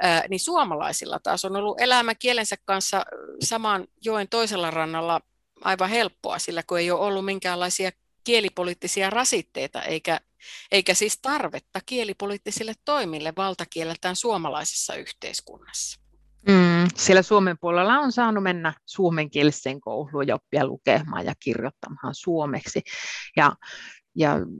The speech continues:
Speaker 2: että vielä siihen ihan puhuvaan murteeseenkin on liitetty paljon positiivisia asioita.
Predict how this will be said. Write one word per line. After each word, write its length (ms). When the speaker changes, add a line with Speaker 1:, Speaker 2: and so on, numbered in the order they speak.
Speaker 2:
että 260
vielä 200
siihen 320
ihan 320
puhuvaan 440
murteeseenkin 760
on 100
liitetty 400
paljon 200
positiivisia 680
asioita. 360